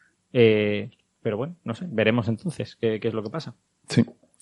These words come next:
Speaker 2: es posible que haya sido una casualidad y que, bueno, simplemente llegó este impacto y que no,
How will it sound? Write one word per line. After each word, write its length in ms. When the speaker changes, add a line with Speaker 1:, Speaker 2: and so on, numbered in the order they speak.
Speaker 2:
es 200
posible 340
que 60
haya 100
sido 200
una 340
casualidad 680
y 180
que, 440
bueno, 220
simplemente 520
llegó 300
este 120
impacto 500
y 100
que 120
no, 360